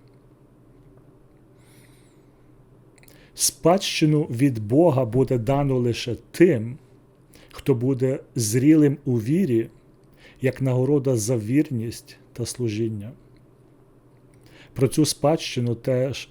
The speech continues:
писав апостол Петро та про її умовний аспект. Ця спадщина зберігається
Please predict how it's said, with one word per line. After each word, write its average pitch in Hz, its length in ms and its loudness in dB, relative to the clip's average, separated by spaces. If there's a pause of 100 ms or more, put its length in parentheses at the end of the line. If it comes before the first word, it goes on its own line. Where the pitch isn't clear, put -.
(100)
писав 127 520 -4 (560)
апостол 123 580 -4 (100)
Петро 131 540 -4 (1300)
та 127 340 -2 (180)
про 123 200 -2
її 123 320 -2
умовний 117 460 -2
аспект. 127 500 -10 (2750)
Ця 147 220 2
спадщина 123 840 -2 (440)
зберігається 135 1000 0